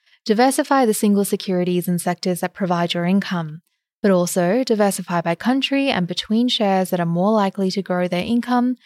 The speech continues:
versus those with high current dividends. This may mean that you need a larger portfolio to support retirement,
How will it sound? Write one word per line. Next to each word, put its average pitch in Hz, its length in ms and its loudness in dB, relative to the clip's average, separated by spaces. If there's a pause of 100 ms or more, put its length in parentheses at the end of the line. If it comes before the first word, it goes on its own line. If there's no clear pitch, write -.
(280)
versus 185 360 0
those 180 500 2
with 190 140 -6
high 165 320 -6
current - 440 -12
dividends. 202 680 0 (440)
This 233 140 -2
may 285 200 4
mean 233 220 4
that 214 100 2
you 196 120 0
need 175 160 2
a 170 80 0
larger 175 300 0
portfolio 180 640 -2
to 180 140 -8
support - 340 -8
retirement, 254 680 0